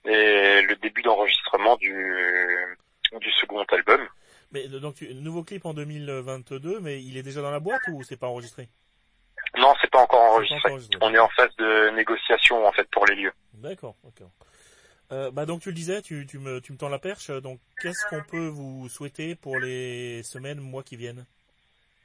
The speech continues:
Speaker 1: Eh ben, un auditoire, euh, un auditoire sympathique, <laughs> ça serait pas mal.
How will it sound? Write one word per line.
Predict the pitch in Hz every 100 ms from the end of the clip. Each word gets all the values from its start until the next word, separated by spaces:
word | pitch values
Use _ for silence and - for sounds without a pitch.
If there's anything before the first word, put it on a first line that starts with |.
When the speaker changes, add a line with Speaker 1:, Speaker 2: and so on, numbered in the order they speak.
| _ _ _ _ _ - - - - - - - - - - _ _ -
Speaker 1:
Eh | -
ben, | 165 165
un | 160
auditoire, | 165 151 - 143 147 156 139
euh, | 120 110 107 107 104 104 101 98 95 92 95 - - _ _ _ -
un | 123
auditoire | 143 - - 160 -
sympathique, | 143 117 - 226 - -
<laughs> | - - - - - - - - - -
ça | - - -
serait | - -
pas | 135
mal. | 131 147 156